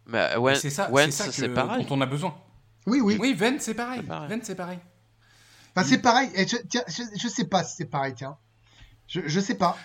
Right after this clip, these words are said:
Speaker 2: Bah, ça sera jamais pareil parce qu'un, un quarterback, tu, tu le traites pas de la même manière et c'est, c'est différent. Mais un mec qui a l'expérience de coordinateur offensif,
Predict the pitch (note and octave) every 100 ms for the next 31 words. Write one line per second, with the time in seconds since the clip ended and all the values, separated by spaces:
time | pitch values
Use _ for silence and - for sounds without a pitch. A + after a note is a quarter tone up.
0 | - - - C3+ C#3+ E3+ D3 E3+ E3 E3
1 | F3+ F#3+ E3+ D3 D3+ C#3+ - D3 C#3+ E3+
2 | D#3 D#3+ F3 F3 - B2 - _ - -
3 | C3 C3 B2+ B2+ B2+ C3 - C#3 C3 B2+
4 | B2 B2+ B2 B2+ B2+ C3+ B2 A2+ A2 A2+
5 | - A2+ G#2+ B2+ A#2+ E3+ D3+ A2+ - -
6 | - - D3+ F#3+ A3 - C3 C#3 - -
7 | F3+ D#3+ C#3 G#2 - - _ _ - -
8 | - - - A#3+ A3 G3 F#3+ - D#3 C#3+
9 | - - G#2 -